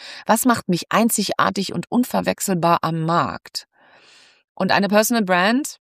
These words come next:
beginnt immer mit der Pos-, Positionierung übrigens, ist das kraftvollste Umsatzinstrument, das du je aufbauen wirst, weil sie das einzige ist,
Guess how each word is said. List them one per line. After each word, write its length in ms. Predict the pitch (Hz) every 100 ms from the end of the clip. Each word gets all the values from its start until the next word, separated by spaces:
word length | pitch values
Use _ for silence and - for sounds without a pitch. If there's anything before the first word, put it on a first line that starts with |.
| _
beginnt 220 | 156 160
immer 160 | 139 165
mit 100 | 143
der 60 | 135
Pos-, 280 | 156 139 123
Positionierung 640 | - 143 131 139 143 139
übrigens, 360 | 135 143 160 226
ist 160 | - 185
das 160 | -
kraftvollste 960 | - - 247 - - - 214 214 - -
Umsatzinstrument, 1120 | 208 208 175 160 120 160 - 147 151 151 208
das 160 | 170 -
du 80 |
je 440 | 175 156 170 208 214 _
aufbauen 600 | - 185 185 - 143 147
wirst, 320 | 143 101 - -
weil 160 | 151
sie 100 | 170
das 160 | 165 165 _
einzige 480 | 202 285 269 240 226
ist, 300 | 208 -